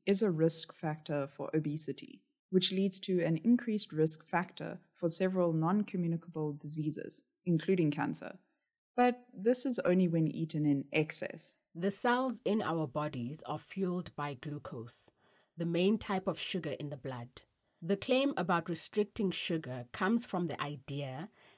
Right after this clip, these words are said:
Speaker 2: that if you starve the cancer in the cells of glucose, they'll die, since cancer is a disease of the cells.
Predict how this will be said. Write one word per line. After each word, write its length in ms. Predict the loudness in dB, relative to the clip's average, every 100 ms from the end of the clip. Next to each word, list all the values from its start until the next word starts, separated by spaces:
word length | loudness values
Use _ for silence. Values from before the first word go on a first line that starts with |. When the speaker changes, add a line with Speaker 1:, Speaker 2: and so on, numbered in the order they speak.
| -2
Speaker 2:
that 200 | 0 2
if 180 | 0 0
you 80 |
starve 480 | 2 2 4 2 2
the 80 | -2
cancer 720 | -4 0 2 2 2 0 -4 0
in 160 | 2
the 100 | 2
cells 480 | 2 0 0 -2 -4 -6
of 180 | -8 -6
glucose, 720 | -2 -2 -2 -6 -6 -8 -10 _ _ _ -4
they'll 240 | -2 -2
die, 540 | -2 -4 -4 -6 -10 -18 _
since 460 | -2 2 4 2
cancer 480 | 0 0 0 0 0
is 260 | 0 0 -2
a 120 | -4
disease 500 | -6 -6 -6 -6 -8
of 220 | -10 -8
the 80 | -4
cells. 580 | -2 -4 -6 -10 -14